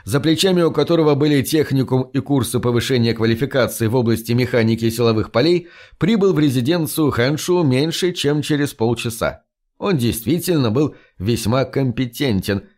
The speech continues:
хотя у миссис Хэншоу его молодость вызвала инстинктивное недоверие.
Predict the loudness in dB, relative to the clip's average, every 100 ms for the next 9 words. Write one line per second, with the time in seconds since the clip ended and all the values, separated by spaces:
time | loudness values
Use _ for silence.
0 | _ -8 -2 0 0 -2 -4 -8 -4 -2
1 | -2 0 -2 -2 -12 -4 0 2 2 4
2 | 4 2 0 -2 -2 0 0 2 0 -2
3 | -6 _ -2 0 0 -2 -2 -2 0 0
4 | 0 0 0 0 0 0 2 0 0 -4
5 | -6